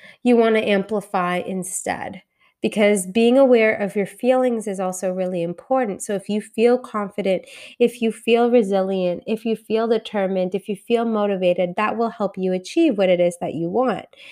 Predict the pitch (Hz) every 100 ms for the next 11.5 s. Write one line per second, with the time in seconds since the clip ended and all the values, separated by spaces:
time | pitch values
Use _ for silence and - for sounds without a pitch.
0 | - - _ 240 240 247 240 233 240 262
1 | 262 254 226 220 214 214 - 226 220 220
2 | 214 214 202 202 202 208 - 208 196 190
3 | 196 208 202 196 190 214 208 220 208 196
4 | 190 185 180 190 202 196 - 196 - 208
5 | 196 214 254 254 - 214 196 202 - -
6 | - - 208 196 190 - - 302 269 254
7 | 247 240 220 - 226 226 214 196 196 -
8 | 196 190 180 175 170 170 165 165 165 -
9 | - 170 170 170 165 156 - - 220 185
10 | 180 214 269 254 226 214 190 175 - 196
11 | 180 196 240 262